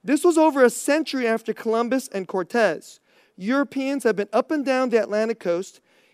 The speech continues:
even if they had established few permanent settlements in North America.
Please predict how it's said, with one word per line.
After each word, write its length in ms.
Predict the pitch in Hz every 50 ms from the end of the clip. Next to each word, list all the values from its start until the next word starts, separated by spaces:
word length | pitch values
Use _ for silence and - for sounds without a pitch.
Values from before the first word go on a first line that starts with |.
| _ _
even 300 | - 254 254 285 294 294
if 160 | 277 254 190 185
they 120 | 226 240
had 140 | 247 233 190
established 580 | 190 - - - 247 226 220 220 226 214 -
few 380 | - - - 233 226 262 285 302
permanent 500 | 294 - - 233 226 214 208 214 214 190
settlements 560 | - - 208 196 185 185 185 190 196 - - -
in 160 | 185 170 165
North 260 | 156 156 160 170 -
America. 560 | - 226 269 330 330 262 208 - - 127 131